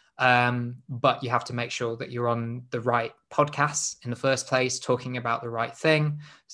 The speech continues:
And then you kind of get into this whole rabbit hole of, well, should I start my own podcast? Should I feature on other people's? I think that's maybe a discussion for another, another time. You have, like, re-, retargeting channels and, uh, like, cold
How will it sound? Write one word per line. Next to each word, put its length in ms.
And 160
then 160
you 80
kind 260
of 60
get 180
into 240
this 140
whole 260
rabbit 280
hole 260
of, 160
well, 400
should 200
I 40
start 280
my 160
own 160
podcast? 560
Should 100
I 140
feature 360
on 80
other 160
people's? 540
I 80
think 220
that's 180
maybe 240
a 60
discussion 500
for 160
another, 280
another 240
time. 420
You 120
have, 520
like, 240
re-, 300
retargeting 800
channels 720
and, 440
uh, 460
like, 360
cold 540